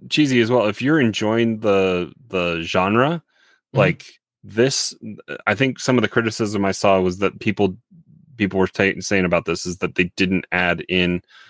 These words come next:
Speaker 1: uh, a rewind feature, really, for if, if you make a mistake.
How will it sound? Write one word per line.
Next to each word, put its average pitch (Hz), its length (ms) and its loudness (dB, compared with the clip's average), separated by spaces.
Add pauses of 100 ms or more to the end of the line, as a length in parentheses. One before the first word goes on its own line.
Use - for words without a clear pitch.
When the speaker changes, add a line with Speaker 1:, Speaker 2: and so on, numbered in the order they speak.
(380)
Speaker 1:
uh, 82 400 2
a 87 60 -2
rewind 101 440 2
feature, 139 460 -2 (380)
really, 117 280 4
for 92 400 2
if, - 280 -4
if - 180 -8
you 95 100 -2
make 92 260 0
a - 20 -2
mistake. 95 560 -2